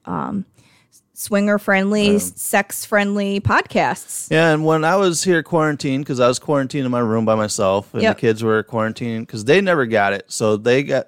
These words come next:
Speaker 2: they stayed on the other half of the house, and I
Speaker 1: Yeah.
Speaker 2: stayed in this half of the house. So I listened to a lot of the s-, the swinger podcasts on there, you
Speaker 1: Yeah.
Speaker 2: know, and I've come across a lot that I really liked. And, uh, uh, the guy that runs it, Cole,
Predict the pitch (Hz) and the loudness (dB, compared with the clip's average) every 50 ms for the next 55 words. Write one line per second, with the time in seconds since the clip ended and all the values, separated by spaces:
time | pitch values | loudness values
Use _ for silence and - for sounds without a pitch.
0 | - 135 135 123 156 160 143 - - 143 135 131 127 123 113 113 113 110 120 123 | -6 -2 0 0 0 0 -2 -2 -2 0 0 0 0 0 -2 -2 -2 0 0 0
1 | 113 110 113 107 104 101 - 107 101 95 101 95 95 101 98 - - - - - | 0 0 0 0 0 -2 -4 -10 -10 -6 -4 -4 -4 -4 -6 -8 -10 -4 0 2
2 | 156 104 - 131 113 107 104 104 107 104 - - 101 95 92 95 92 92 92 85 | 2 2 2 0 -2 -2 -2 -4 -6 -6 -4 -4 -4 -4 -4 -6 -10 -12 -12 -12
3 | 85 85 85 - - _ _ _ _ _ _ _ _ _ - - 131 123 117 107 | -12 -12 -12 -16 -20 _ _ _ _ _ _ _ _ _ -6 0 2 4 6 6
4 | 123 165 196 190 160 139 139 123 - 151 123 117 110 101 104 110 113 120 117 107 | 6 4 4 2 0 -2 -4 -4 -2 -2 0 0 0 0 0 2 2 2 2 2
5 | 95 92 92 90 - - _ _ - - 104 - - - _ _ - 117 - - | 0 -2 -6 -10 -14 -20 _ _ -14 -12 -10 -10 -10 -12 _ _ -10 -8 -8 -6
6 | 123 113 104 92 - 120 113 123 120 - 104 95 92 - - 92 95 95 92 90 | -4 -6 -6 -4 0 2 2 2 2 0 -4 -6 -6 -6 -8 -10 -10 -8 -10 -12
7 | 90 92 98 - - 247 214 175 - - 107 107 104 104 214 196 _ - - 165 | -12 -14 -14 -6 -2 0 2 2 0 0 -4 -2 -2 -2 -4 -4 _ -8 -6 -6
8 | 170 - - 135 147 143 - 120 113 127 147 165 180 - - 170 156 151 143 139 | -6 -2 0 0 0 0 -2 -4 -2 0 2 0 0 0 -2 0 0 2 2 0
9 | 143 160 180 165 143 147 165 165 143 _ - - 120 113 113 113 110 104 101 95 | 0 0 0 0 0 0 0 -2 -2 _ -6 -4 -2 -2 0 0 0 -2 -2 -4
10 | _ - - - - - _ _ - 113 113 110 107 107 120 110 143 160 170 160 | _ -20 -20 -20 -20 -20 _ _ -2 2 4 4 4 2 0 0 2 2 2 2
11 | 139 120 127 127 131 135 147 170 180 180 - - 202 190 - _ - - - 131 | 2 0 0 0 0 0 0 -2 -4 -4 -2 -2 -2 -2 -2 _ -10 -4 0 2
12 | 131 143 160 175 190 185 | 4 4 2 2 0 -4